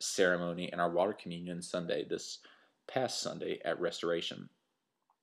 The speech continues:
We invited our kids to come up and hear the story about a poem from a set of Hebrew scriptures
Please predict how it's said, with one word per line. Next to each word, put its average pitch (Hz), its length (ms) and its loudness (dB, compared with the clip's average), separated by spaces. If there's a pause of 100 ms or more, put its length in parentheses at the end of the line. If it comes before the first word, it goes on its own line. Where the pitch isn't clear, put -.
(240)
We 98 260 -2
invited 95 380 4
our - 80 0
kids - 560 0
to - 100 -10
come 85 220 -4
up 80 220 -6 (440)
and 101 140 -2
hear 147 320 6
the 151 100 0
story 82 640 0 (960)
about 92 340 8
a - 60 6
poem 131 560 4 (1500)
from 95 140 0
a 92 60 2
set - 240 4
of - 100 -8
Hebrew 123 300 4
scriptures - 880 0